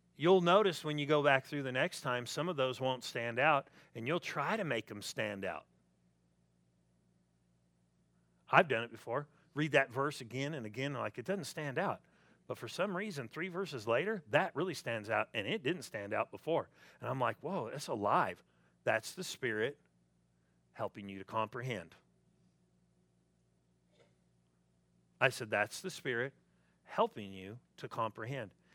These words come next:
He wants you to comprehend these truths, but I know this for a fact. He's wanting you to comprehend stuff about your whole life,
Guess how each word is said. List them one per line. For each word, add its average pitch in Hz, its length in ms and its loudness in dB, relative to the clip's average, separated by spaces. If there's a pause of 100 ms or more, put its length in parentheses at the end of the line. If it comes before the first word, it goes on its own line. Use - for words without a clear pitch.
(160)
He 214 220 -4
wants 214 300 0
you 143 60 -6
to 120 80 -4
comprehend 117 720 -2
these 135 240 -6
truths, 196 420 -6 (600)
but 127 120 0
I 165 220 4
know 135 240 0
this 147 240 -6
for 113 180 -8
a 98 60 -6
fact. 147 340 -2
He's 143 240 -6
wanting 110 320 -6
you 120 140 -6
to 113 60 -6
comprehend 107 600 -6
stuff 110 240 -6 (140)
about 107 260 -6
your 92 80 -12
whole 104 240 0
life, 92 400 -2